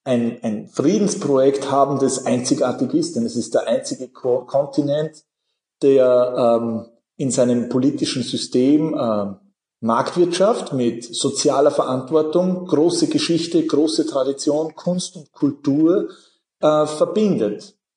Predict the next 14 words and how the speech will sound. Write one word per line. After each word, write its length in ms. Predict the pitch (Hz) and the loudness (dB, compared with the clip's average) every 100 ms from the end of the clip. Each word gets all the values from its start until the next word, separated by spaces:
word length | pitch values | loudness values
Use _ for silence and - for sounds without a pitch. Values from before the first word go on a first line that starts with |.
| - | -4
Alles 280 | 156 180 - | 2 2 2
andere 300 | 156 165 165 | 0 0 0
sind 420 | - 160 156 - | 0 -2 -2 -4
entweder, 580 | 151 147 143 143 135 135 | -4 0 2 4 4 2
äh, 380 | 143 131 127 123 | 0 -2 -2 0
radikale 720 | 131 139 147 - 139 143 151 | 0 2 0 0 0 2 4
Marktwirtschaften 1160 | 156 160 165 - 185 - 196 - - 214 214 - _ - | 2 2 0 -2 -2 0 0 0 -2 -2 -2 -6 _ -2
ohne 220 | 156 165 | 0 0
soziale 500 | 165 170 185 170 190 | 0 2 2 4 2
Absicherung 540 | - - 170 180 175 | -2 -2 -2 -2 -2
oder 280 | - 135 - | 0 2 2
Diktaturen 1080 | - 123 - 117 - 151 165 185 196 - - | 0 -2 -2 -2 -2 0 2 4 2 -2 -2
oder 500 | 127 123 117 110 - | 0 0 0 -2 -4
Halbdiktaturen. 1400 | - 151 160 - 185 - 170 - 180 180 185 190 - | 0 0 0 -2 -4 0 -2 0 0 2 2 -2 -6